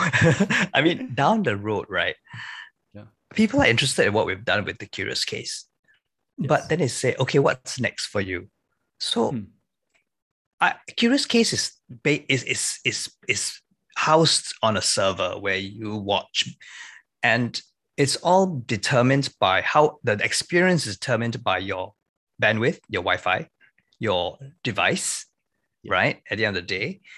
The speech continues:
Speaker 1: and which is out of my control. So my product is made already. So I had people saying, "Eh, yeah, how come I cannot get to the end, ah? Eh,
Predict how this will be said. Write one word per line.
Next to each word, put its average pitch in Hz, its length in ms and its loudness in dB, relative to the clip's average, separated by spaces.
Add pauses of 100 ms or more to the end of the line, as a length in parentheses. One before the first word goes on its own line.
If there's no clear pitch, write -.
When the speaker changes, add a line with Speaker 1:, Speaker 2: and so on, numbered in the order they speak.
(340)
Speaker 1:
and 101 340 2
which 120 120 0
is - 80 0
out 156 140 4
of 113 100 0
my 110 140 2
control. 101 480 -6 (400)
So - 160 0
my 120 140 2
product 139 340 2
is - 100 -10
made 110 220 -6
already. - 240 -14
So - 120 0
I - 40 0
had - 160 -2
people 131 220 -2
saying, 127 180 0
"Eh, 143 140 6
yeah, 113 200 6
how 131 140 2
come 147 160 -4
I 110 60 -2
cannot 110 260 -4
get 104 140 0
to - 40 -6
the 104 180 0
end, 98 160 0
ah? 110 120 0
Eh, 143 200 0